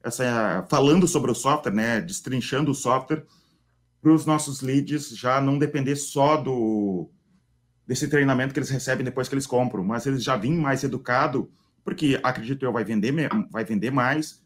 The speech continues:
a pessoa já vem mais treinada. Se ele tem um funcionário, alguém, algum cliente nosso que tem um funcionário que ele não prestou atenção no conteúdo, ele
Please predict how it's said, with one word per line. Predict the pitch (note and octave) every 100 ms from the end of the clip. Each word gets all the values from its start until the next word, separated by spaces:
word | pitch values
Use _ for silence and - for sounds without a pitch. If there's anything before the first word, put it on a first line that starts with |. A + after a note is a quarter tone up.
| _ -
a |
pessoa | A#2 C#3 D3+ B2+
já | B2
vem | G#2+ G2 B2+
mais | B2 B2
treinada. | C#3 C3+ A2+ A#2+ C3+ D3 D3 _ _ _ _
Se | -
ele | E3+
tem | F#3
um | F#3
funcionário, | F3+ F3 E3 D3 C#3+ C#3+ C#3 A#2 -
alguém, | - A#2 A2 C3+ C3+
algum | A2+ C3
cliente | C#3 B2+ B2+
nosso | A#2+ B2
que | -
tem | C3
um | C#3
funcionário | C#3 C#3 C#3 C3 A#2+ A#2 G2 F2 - _ _ _ _ _ _
que | C#3
ele | C3
não | C3
prestou | C#3 - C#3+
atenção | C#3 C3+
no | C#3 C3+
conteúdo, | C3+ C3 B2+ C3 G2 - _ _ _ _ _ _ -
ele | A#2 A#2+ B2 B2 A#2+ A2+ A2+